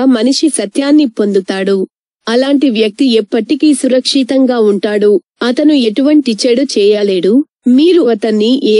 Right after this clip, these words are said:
కంపెనీలోనైనా ఉంచవచ్చు, అతనికి ఎటువంటి ప్రమాదం ఉండదు. ఈ మంచి ధోరణిని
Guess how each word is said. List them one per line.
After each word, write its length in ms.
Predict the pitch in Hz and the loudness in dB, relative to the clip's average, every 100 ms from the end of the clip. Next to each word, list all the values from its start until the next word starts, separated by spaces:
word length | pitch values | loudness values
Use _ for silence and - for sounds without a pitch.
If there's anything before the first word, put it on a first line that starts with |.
| 226 | 0
కంపెనీలోనైనా 1000 | 208 202 190 269 269 254 240 220 208 220 233 | -2 -4 0 0 2 2 2 0 0 -2 0
ఉంచవచ్చు, 680 | 220 214 208 202 196 - 214 208 - _ | 0 0 -4 -4 -6 -4 -2 -2 -6 _
అతనికి 460 | 233 254 269 226 262 | -2 0 0 0 0
ఎటువంటి 480 | 208 202 247 262 285 226 | 0 0 0 0 -2 -4
ప్రమాదం 500 | 226 214 254 277 262 226 | -4 -2 -2 0 0 0
ఉండదు. 420 | 202 202 190 190 196 - _ _ - | 0 -2 -2 -2 -2 -8 _ _ -4
ఈ 120 | 247 262 | 0 0
మంచి 400 | 220 202 233 220 | 0 -2 -2 -2
ధోరణిని 640 | 208 233 247 269 302 311 | 0 2 2 2 4 4